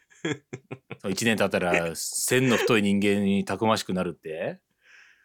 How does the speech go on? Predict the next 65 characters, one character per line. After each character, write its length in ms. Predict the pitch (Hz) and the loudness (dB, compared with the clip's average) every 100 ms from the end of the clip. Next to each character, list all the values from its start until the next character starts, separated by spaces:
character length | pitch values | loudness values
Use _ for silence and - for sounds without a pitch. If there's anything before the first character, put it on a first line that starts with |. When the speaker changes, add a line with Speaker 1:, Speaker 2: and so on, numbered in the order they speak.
| _ _ _ _ | _ _ _ _
Speaker 2:
す 260 | - - 76 | -16 -14 -8
ご 180 | 85 185 | 0 0
い 40 | |
成 200 | - 117 | 2 0
長 140 | 104 | 2
遂 100 | 95 | 2
げ 60 | 98 | 0
て 80 | 87 | 0
る 60 | |
じ 100 | 90 | -6
ゃ 160 | 65 - _ _ _ _ _ _ _ _ _ _ 110 | -6 -14 _ _ _ _ _ _ _ _ _ _ -16
ん。 40 | |
Speaker 1:
う 40 | |
ん。 540 | 92 92 92 92 90 - _ _ _ _ _ _ _ _ _ | -14 -14 -16 -20 -20 -20 _ _ _ _ _ _ _ _ _
な 80 | 104 | -16
ん 20 | |
か 60 | 104 | -14
ね、 140 | 95 | -14
そ 140 | - 147 | -10 -8
う 60 | |
い 100 | 147 | -8
う 60 | 143 | -10
ね、 140 | 135 | -10
ち 60 | 131 | -12
ょ 20 | |
っ 40 | - | -14
と 100 | 90 | -14
ね、 100 | 92 | -10
人 300 | 98 240 214 | -8 -6 -6
生 540 | - 113 95 82 - | -4 -2 -2 -6 -10
を 80 | 104 | -14
考 200 | 101 139 143 147 | -8 -8 -2 -2
え 80 | |
る 60 | 104 | -4
こ 140 | - | -6
と 60 | 92 | -8
が 60 | 80 | -8
多 100 | 107 | -8
か 80 | - | -10
っ 80 | - | -14
た、 60 | |
本 160 | - 90 | -16 -16
当 140 | - | -18
に、 100 | - | -20
正 180 | - 101 | -14 -12
直、 120 | 95 | -12
今 20 | 87 | -14
年 120 | - | -14
は。 120 | 80 82 | -10 -6
Speaker 2:
あ、 20 | |
そ 320 | - 113 107 | 2 4 4
う 40 | |
な 120 | 95 80 | 2 -2
ん 120 | 78 | -8
だ。 300 | 73 69 - | -10 -12 -10
え 40 | 82 | -4
ー、 560 | 85 87 90 92 92 92 | -2 0 0 0 0 -2
Speaker 1:
う 20 | |
ん。 40 | |
Speaker 2:
す 180 | - 90 | -4 -10
ご 240 | 85 117 | -4 0
い 40 | 107 | 0
っ 20 | |
す 260 | - - 139 | -4 -10 -14
ね。 380 | 135 123 120 | -18 -18 -20